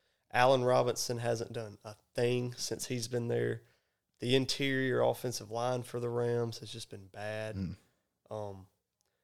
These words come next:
Speaker 1: I don't know why. I, like I said, I don't know why I've been waiting on them to pick it up 'cause they just don't have the skill players right now.
Speaker 2: Mm-mm.
Speaker 1: They don't have the run game. They don't have a number two on offense until Allen Robinson can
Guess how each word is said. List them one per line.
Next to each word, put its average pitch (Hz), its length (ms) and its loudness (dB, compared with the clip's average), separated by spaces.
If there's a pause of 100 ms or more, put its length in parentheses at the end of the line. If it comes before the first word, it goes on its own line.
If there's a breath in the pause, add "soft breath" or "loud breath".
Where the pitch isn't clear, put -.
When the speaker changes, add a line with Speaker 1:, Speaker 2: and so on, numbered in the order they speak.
(320)
Speaker 1:
I 143 120 6
don't 180 140 12
know 156 100 12
why. 127 400 8 (220)
I, 123 100 0 (280)
like 127 220 2
I 120 80 4
said, 120 200 4
I 123 40 8
don't 131 100 6
know 123 80 6
why 120 160 6
I've 117 80 2
been 117 180 2
waiting 120 240 4
on 120 100 4
them 117 120 2
to 120 80 -8
pick - 260 -6
it 117 80 0
up 117 220 4
'cause 117 140 -4
they 120 120 2
just 131 240 -2
don't 123 220 2
have 117 180 -4
the - 60 -16
skill 131 360 0
players 107 400 -8
right 104 160 0
now. 117 160 0
Speaker 2:
Mm-mm. 117 40 0
Speaker 1:
They 120 100 -2
don't 131 240 4
have 131 160 2
the 127 80 -4
run 123 320 2
game. 120 540 -2 (640)
They 117 100 -2
don't 127 240 6
have 123 160 4
a 123 40 4
number 123 260 4
two 120 360 0
on 117 100 4
offense 117 520 2
until 117 480 -6 (100)
Allen 117 340 -2
Robinson 120 580 -4
can 113 300 -10